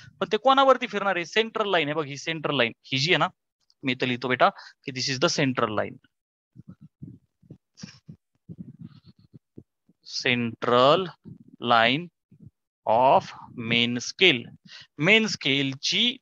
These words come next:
ती मधली काय बच्चा? Central line. त्या central लाईनला जो mark, आता बघ बरं का, हे जे सर्क्युलर स्केल आहे,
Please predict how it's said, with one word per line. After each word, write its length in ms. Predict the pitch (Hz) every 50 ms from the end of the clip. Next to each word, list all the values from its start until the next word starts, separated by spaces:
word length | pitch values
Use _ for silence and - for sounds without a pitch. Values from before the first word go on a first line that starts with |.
| _
ती 60 | - 175
मधली 260 | 175 196 175 165 185
काय 220 | 165 196 190 185
बच्चा? 500 | 175 160 156 156 151 156 151 - 214 233 233 226 _ _ _ _ _
Central 400 | - - 180 170 151 139 131 120
line. 160 | 113 113 - - - _ _ _ _ _ _ _ _ _ _ - - - _ _ _ -
त्या 100 | 180 180
central 540 | - 220 226 226 240 240 - 277 269 254
लाईनला 380 | 226 196 175 175 180 175 143 110 - - - - - - - _ _ _ _ - - _ - 139
जो 140 | 247 294
mark, 440 | 294 277 240 214 196 160 131 - - - - - - _ _ _ _ _ _ _ _ _ _ _ _ _ _ _ _ _ _ _ _ _ - - _ -
आता 140 | 156 -
बघ 120 | 160 170 170
बरं 140 | 180 202 160
का, 100 | - - -
हे 120 | - 143 143
जे 100 | 165 170
सर्क्युलर 380 | - 214 202 180 214 202 185 151
स्केल 280 | - - - 156 131
आहे, 60 | 98